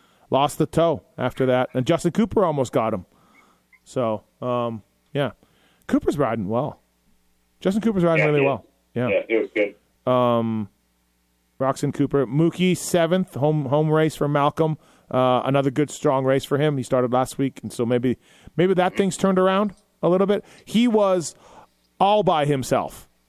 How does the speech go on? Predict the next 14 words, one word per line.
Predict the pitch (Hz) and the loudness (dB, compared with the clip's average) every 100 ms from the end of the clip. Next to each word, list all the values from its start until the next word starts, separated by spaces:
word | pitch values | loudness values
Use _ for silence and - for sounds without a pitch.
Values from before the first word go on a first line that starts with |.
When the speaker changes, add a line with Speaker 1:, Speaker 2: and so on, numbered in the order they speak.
| _ | _
Speaker 1:
Like, | 147 143 - | 0 0 0
I, | 139 151 156 | 0 2 4
Speaker 2:
Oh, | |
really? | - 117 127 - | 2 0 -2 0
Speaker 1:
he | 156 190 | 2 4
was, | 185 175 170 165 143 - - _ _ _ _ _ _ _ | 4 4 4 2 -2 -8 -16 _ _ _ _ _ _ _
he | - 190 180 | 0 2 4
had | 175 165 156 143 117 - _ _ _ _ _ _ | 2 2 2 0 -4 -18 _ _ _ _ _ _
ten | - 214 254 | -2 0 2
seconds | 233 220 208 185 | 2 2 0 0
to | 185 | 2
the | 175 | 2
next | 175 165 - | 2 0 0
guy | 156 131 127 | 2 2 0